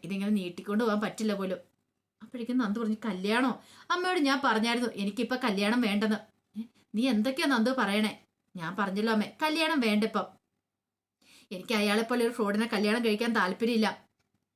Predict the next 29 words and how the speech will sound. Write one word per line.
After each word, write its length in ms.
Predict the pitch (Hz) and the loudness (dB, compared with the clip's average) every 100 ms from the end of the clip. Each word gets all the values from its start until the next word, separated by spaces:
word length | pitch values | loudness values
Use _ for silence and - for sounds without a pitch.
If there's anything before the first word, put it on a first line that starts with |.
| _ _ _ _ _ | _ _ _ _ _
ഞാൻ 240 | 330 339 262 | -2 2 4
എൻ്റെ 160 | 240 | 2
ജീവൻ 320 | 240 226 226 | 2 4 4
നോക്കണ്ടേ?" 400 | 233 202 220 208 - - 170 | 2 2 0 -2 -4 -12 -10
"ഓഹോ, 280 | 180 185 185 - | -8 -6 -8 -8
അപ്പൊ 180 | 160 185 | -10 -10
ഇത്രയും 300 | 180 175 208 | -6 -4 0
നാള് 180 | 214 240 | 0 2
നീ 80 | 220 | 2
ഞങ്ങളെ 280 | 240 220 233 240 | 2 2 0 -2
പറ്റിക്കുമായിരുന്നോ?" 640 | - - 196 240 214 202 - _ _ | -6 -6 -2 2 2 0 -6 _ _
"എങ്ങനെ 360 | 190 175 196 226 | -10 -6 -2 0
പറ്റിച്ചെന്ന് 640 | 220 220 214 196 - 165 | 0 -2 -2 -4 -6 -14
എനിക്കറിയാം. 460 | 160 208 202 220 220 - - 311 | -8 -4 0 0 -2 -10 -16 -10
നിന്റെ 200 | 339 330 | -2 2
മനസ്സിൽ 340 | 294 269 285 | 2 2 2
അനിയായിരിക്കും. 540 | 226 254 262 220 214 208 - | 2 4 4 2 -2 -4 -6
ഹും, 140 | 233 208 - - 175 | -4 -4 -6 -14 -10
അനി 240 | 175 196 | -4 -2
അനാമിയും 440 | 214 208 220 233 | 0 2 2 2
തമ്മിലുള്ള 340 | 233 220 240 233 | 2 2 0 0
ഡിവോഴ്സ് 480 | 220 190 196 - 240 214 | -2 -2 -4 -2 -4 -2
നടന്നു 260 | 208 208 233 | -2 0 0
കഴിയുമ്പോ 340 | 226 240 240 - - _ _ | 2 2 -2 -4 -14 _ _
നിനക്കും 280 | 320 330 330 | -10 -4 0
അവനും 240 | 269 254 254 | 2 4 4
കൂടെ 180 | 262 247 - - - - | 2 -2 -10 -20 -14 -6
കല്യാണം 360 | 185 185 233 | -2 -2 0
കഴിക്കാനായിരിക്കുമല്ലേ? 640 | 240 226 247 214 196 220 | 0 0 0 0 0 0